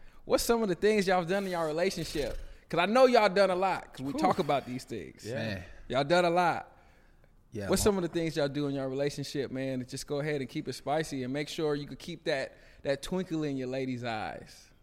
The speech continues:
Speaker 3: That twinkle.
Speaker 2: That
Speaker 3: Yeah.
Speaker 2: twinkle. And the, the twinkle is important.
Speaker 1: It's important,
Speaker 2: The
Speaker 1: bro.
Speaker 2: twinkle is important. You, the, the second that either one of y'all loses the twinkle is when
Speaker 1: Or the roller coaster feeling.
Speaker 2: Yeah, yeah, you want, you wanna keep that. That's an important feeling.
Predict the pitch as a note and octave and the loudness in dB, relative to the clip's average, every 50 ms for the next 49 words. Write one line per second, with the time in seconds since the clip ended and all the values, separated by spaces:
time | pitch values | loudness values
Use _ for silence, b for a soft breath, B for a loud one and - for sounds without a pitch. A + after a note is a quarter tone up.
0 | _ _ _ - - E2 D#2 - - - - - - A#2+ A2 - - A#2 G#2 G2 | _ _ _ -18 -14 -12 -12 -8 -8 -8 -8 -8 -8 -10 -10 -8 -10 -10 -10 -8
1 | G2+ G2+ G2+ A2+ A2+ A#2 - A#2+ - - - A#2+ A#2 C3+ C#3 C#3+ C#3 - D3+ D3 | -8 -8 -8 -6 -8 -6 -6 -8 -10 -10 -8 -8 -8 -6 -6 -6 -6 -6 -8 -8
2 | - E3+ G#3 G3+ G3+ G3+ F3+ E3 F3 D3+ - F#3 F#3+ E3 C#3+ - - - - - | -6 -6 -6 -4 -2 -4 -4 -4 -6 -8 -6 -6 -6 -6 -6 -8 -12 -16 -18 -20
3 | - - - - B2 B2 - C3+ C#3 A#2+ A2 A#2 G#2 A2 B2+ D3+ C#3 C#3+ C#3 B2+ | -20 -18 -16 -14 -12 -8 -6 -4 -4 -4 -4 -4 -4 -4 -4 -4 -4 -6 -6 -8
4 | A#2+ - D#3 D3 B2 G#2 F#2+ G2+ A2 - - A2 - - - G#2+ - - D3+ D3+ | -8 -6 -6 -6 -6 -6 -6 -8 -10 -8 -8 -10 -10 -10 -14 -10 -6 -6 -6 -6
5 | - D3 B2+ C#3 B2+ - C3+ D3 C3 A2+ A#2 C#3 D3+ C3 A2+ G#2 G#2 G#2+ A2+ A2 | -6 -6 -6 -6 -4 -4 -4 -4 -2 -2 -4 -4 -4 -4 -4 -4 -4 -4 -4 -4
6 | F#2+ G2 G#2 G2+ - - A#2+ A2 G2 - G2 G2 G2 F#2 G#2 G#2 G2+ F#2+ F#2 F2 | -6 -8 -10 -10 -8 -6 -6 -6 -6 -6 -8 -8 -8 -8 -8 -8 -8 -8 -8 -12
7 | - - - - - - - G3+ C4 A3+ E3+ D#3+ E3 F3 E3+ E3 - D3+ C3+ - | -14 -16 -18 -18 -14 -4 2 6 6 8 8 8 6 6 6 4 2 0 -2 -2
8 | C#3+ C3 - D3+ C#3+ C3+ C#3+ D3+ D#3+ - - - D3 E3+ G#3+ G3 - E3 D#3 D3+ | -4 -4 -2 0 0 0 -2 -6 -10 -12 -12 -10 -8 -8 -6 -6 -6 -6 -6 -6
9 | D#3 D#3+ D#3+ D#3 D3+ D#3 D3 D#3 D3 C#3+ - - D3 - - A#2+ G#2+ B2+ B2+ - | -6 -6 -8 -8 -10 -10 -10 -10 -10 -12 -12 -14 -12 -8 -8 -6 -6 -6 -6 -6
10 | C3+ B2+ A2+ - C3+ B2+ A#2+ A2 G#2 - - A2+ A2+ G#2+ G2 F2+ | -8 -10 -10 -8 -8 -8 -8 -10 -12 -10 -10 -8 -8 -8 -10 -12